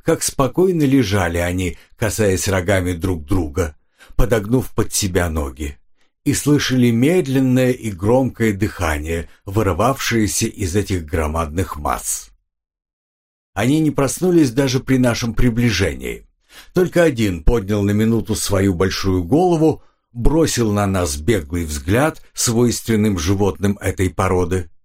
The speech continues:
потом снова как бы слился со всеми. «Вот до какого состояния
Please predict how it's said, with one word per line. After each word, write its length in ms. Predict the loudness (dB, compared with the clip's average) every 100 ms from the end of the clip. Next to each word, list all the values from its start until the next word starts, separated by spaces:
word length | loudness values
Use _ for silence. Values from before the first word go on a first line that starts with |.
| _ _ _ -4
потом 300 | -2 0 0
снова 460 | -2 0 0 2 0
как 220 | -2 0
бы 120 | -2
слился 540 | -2 0 0 0 -2 -4
со 180 | -4
всеми. 540 | -4 -4 -4 -6 -10 _ _ _ _ _ _ _ _ _ _ _ _ _
«Вот 480 | -8 0 0 0 -10 -4
до 140 | -4
какого 440 | -2 -2 0 2
состояния 960 | 0 -4 -6 -6 -2 0 0 0 -6